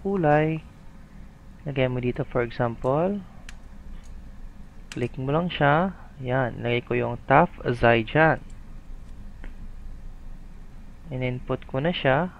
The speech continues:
Ayun. Naka-input na kasi siya last time eh. Kaya kung anong last mo na in-input, yun din yung magiging,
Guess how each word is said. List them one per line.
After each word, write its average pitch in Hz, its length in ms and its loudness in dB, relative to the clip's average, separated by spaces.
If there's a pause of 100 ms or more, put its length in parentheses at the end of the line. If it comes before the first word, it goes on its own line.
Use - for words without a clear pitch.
(260)
Ayun. 127 400 -2 (560)
Naka-input 147 480 4
na 160 80 4
kasi 165 160 6
siya 165 160 12
last 151 240 8
time 139 400 8
eh. 127 80 -6
Kaya 123 480 6 (320)
kung 139 240 6
anong 156 240 6
last 156 240 8
mo 156 80 2
na 151 80 2
in-input, 156 560 2
yun 156 240 2
din 147 240 2
yung 135 160 2
magiging, 123 480 2